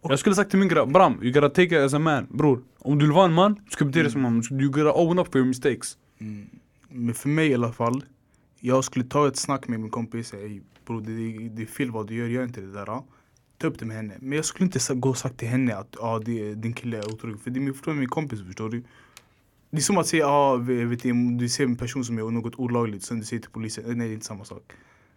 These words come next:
Speaker 1: Det är nästan samma sak.
Speaker 2: Fortfarande, bror, wallah. Jag skulle sagt till min, eh, grabb, "Lyssna. Som en man, du måste ta ansvar för dina misstag.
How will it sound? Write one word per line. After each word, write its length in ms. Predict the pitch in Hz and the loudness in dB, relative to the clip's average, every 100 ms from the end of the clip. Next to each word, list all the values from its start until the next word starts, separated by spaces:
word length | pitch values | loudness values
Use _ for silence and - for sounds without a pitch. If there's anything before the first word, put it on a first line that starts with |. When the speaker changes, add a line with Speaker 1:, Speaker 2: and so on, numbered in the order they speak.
| _ | _
Speaker 1:
Det 120 | 151 | 0
är 40 | 180 | 0
nästan 220 | 165 120 | 0 -6
samma 220 | 120 107 | -8 -6
sak. 40 | - | -2
Speaker 2:
Fortfarande, 500 | 151 - 185 170 151 | -2 2 2 4 2
bror, 220 | 135 143 170 | 0 -2 -2
wallah. 380 | 160 143 165 180 _ _ _ - | 0 0 -2 -6 _ _ _ -14
Jag 120 | - 135 | -8 -8
skulle 220 | - 139 | -8 -8
sagt 240 | 135 127 | -8 -8
till 100 | - | -6
min, 240 | 123 120 120 | -4 -2 -2
eh, 420 | 120 117 113 110 | -4 -6 -6 -6
grabb, 300 | 110 131 117 | -4 -4 -4
"Lyssna. 280 | 131 139 127 - _ _ _ | -6 -8 -8 -10 _ _ _
Som 240 | - 135 131 | -10 -2 -2
en 120 | 135 | 0
man, 280 | 151 175 175 | 0 -2 -2
du 120 | 123 | -2
måste 600 | 127 123 - 120 113 101 - - | -2 -4 -4 -4 -4 -8 -12 -14
ta 120 | - | -8
ansvar 280 | 110 123 135 | -4 -4 -6
för 140 | 123 117 | -6 -6
dina 200 | 120 120 | -4 0
misstag. 540 | 120 120 - 123 160 | -2 -2 0 0 0